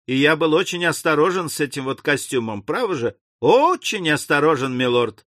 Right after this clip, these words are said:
Судья сурово посмотрел на Сэма в течение добрых двух минут, но физиономия Сэма оставалась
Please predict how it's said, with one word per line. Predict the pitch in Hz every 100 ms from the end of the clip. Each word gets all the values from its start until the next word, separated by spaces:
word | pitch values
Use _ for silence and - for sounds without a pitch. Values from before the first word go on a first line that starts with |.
| _ _
Судья | - 107 117 117
сурово | - 113 113 107
посмотрел | 113 104 113 107 104 120 160
на | 165 160
Сэма | - 156 147 139 _ _ _
в |
течение | 143 127 143 135 127
добрых | 131 127 127 113
двух | 98 127 131 -
минут, | 131 127 123 113 - _ _ _
но | 90 123 233
физиономия | - 208 185 190 175 202 247 214 170
Сэма | - 202 208 175
оставалась | 147 - 147 175 160 -